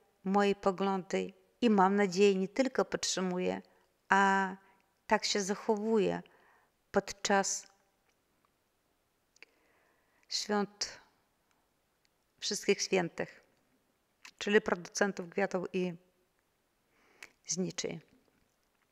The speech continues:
Ale pojawiło się od iluś tam lat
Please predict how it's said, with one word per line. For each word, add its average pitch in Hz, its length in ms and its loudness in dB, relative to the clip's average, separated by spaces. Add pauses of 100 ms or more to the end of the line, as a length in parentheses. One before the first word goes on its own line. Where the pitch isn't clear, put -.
(840)
Ale 220 260 8
pojawiło 220 600 6
się 208 360 0
od - 360 0 (240)
iluś 208 280 2
tam 185 240 0
lat 196 400 2